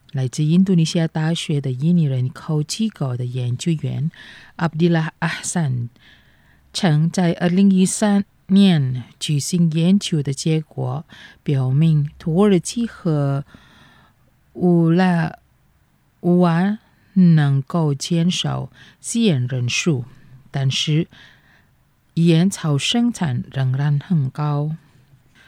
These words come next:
政府应该看看烟草消费的高利水的影响，特别是在年轻人当中。由于香烟的价格太便宜，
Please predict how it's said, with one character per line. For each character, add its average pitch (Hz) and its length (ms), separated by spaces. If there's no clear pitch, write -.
政 247 160
府 247 140
应 160 260
该 175 260
看 185 440
看 147 500
烟 151 320
草 147 300
消 127 320
费 156 240
的 139 180
高 151 300
利 165 260
水 127 460
的 131 120
影 120 300
响， 131 380
特 208 220
别 202 260
是 214 380
在 139 380
年 131 320
轻 160 280
人 127 220
当 139 380
中。 156 400
由 185 260
于 170 200
香 135 340
烟 147 180
的 147 80
价 143 300
格 135 160
太 139 320
便 175 340
宜， 127 280